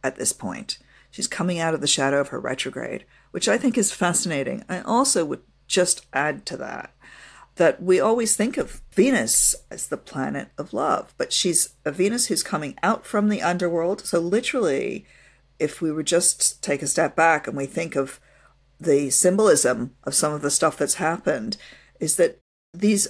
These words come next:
are, they have been quietly planning this huge attack. It's the biggest attack on Israel, I think, since nineteen seventy-three, which was the Six Day War, the Yom Kippur War,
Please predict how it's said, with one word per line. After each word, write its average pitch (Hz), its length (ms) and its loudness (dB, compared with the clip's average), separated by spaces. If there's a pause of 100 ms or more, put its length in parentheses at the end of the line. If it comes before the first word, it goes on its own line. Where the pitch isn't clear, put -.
are, 175 520 4 (420)
they 175 120 0
have 190 280 -4
been 180 160 4
quietly 175 800 0
planning 147 600 -2
this - 460 -4
huge 151 400 2
attack. - 600 -8 (400)
It's - 120 0
the 202 120 -4
biggest 208 600 2 (120)
attack - 400 0
on 147 100 -2
Israel, 151 320 -2
I 143 60 -4
think, 156 200 -8
since - 280 -4
nineteen 160 320 -4
seventy-three, 147 880 -4 (160)
which - 220 -2
was 147 140 2
the 147 260 2
Six - 240 -2
Day 143 120 2
War, 151 360 2
the 143 100 -2
Yom 151 180 -2
Kippur 143 360 -4
War, 139 520 -2